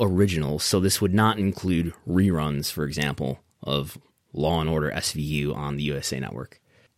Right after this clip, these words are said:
<laughs> or, or, uh, replays of movies like, like The Equalizer that served as the lead-in for A E W this week. But basically only for first-run original programs.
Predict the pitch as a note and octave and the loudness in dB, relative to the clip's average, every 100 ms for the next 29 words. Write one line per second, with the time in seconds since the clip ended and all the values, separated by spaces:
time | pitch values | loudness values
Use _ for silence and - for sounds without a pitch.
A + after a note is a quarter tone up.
0 | _ _ - - - G#2+ F2+ D2 - - | _ _ -12 -10 0 2 4 0 -6 -20
1 | - - - E2+ E2+ E2 D#2+ F#2 D3 A#2 | -20 -20 -4 4 6 6 6 6 6 8
2 | A#2+ G2+ G#2 B2+ A#2+ G#2 F2+ F2 E2 D#2 | 6 6 8 8 8 8 4 2 2 2
3 | - - _ _ _ _ _ _ - F#2+ | -2 -16 _ _ _ _ _ _ 4 4
4 | - F#2 - C#3+ B2 A2 E2+ D#2 D2+ D2 | 6 2 6 6 8 8 6 4 0 -2
5 | D2 D2+ - F#2+ F2+ F2+ F2 - - - | -4 -2 0 0 2 2 0 -4 -12 -20
6 | - _ G#2 G2+ A2 G#2 E2+ E2 - - | -20 _ 6 10 10 10 6 0 -10 -14
7 | - C#2 E2+ D#2 E2 D2+ E2 - F#2 - | -4 0 0 2 0 0 -2 -4 -4 -6
8 | _ _ _ - - _ _ - F#2 G#2+ | _ _ _ -20 -20 _ _ -2 6 8
9 | F#2+ G2+ G#2+ B2 A2+ - G#2 - A#2+ G2+ | 8 6 8 8 8 6 4 8 6 6
10 | - F#2+ F2 E2+ F2 F2 D2 - C2 B1 | 4 4 4 2 0 -2 -4 -2 -4 -4
11 | A#1 D2+ - | -6 -8 -12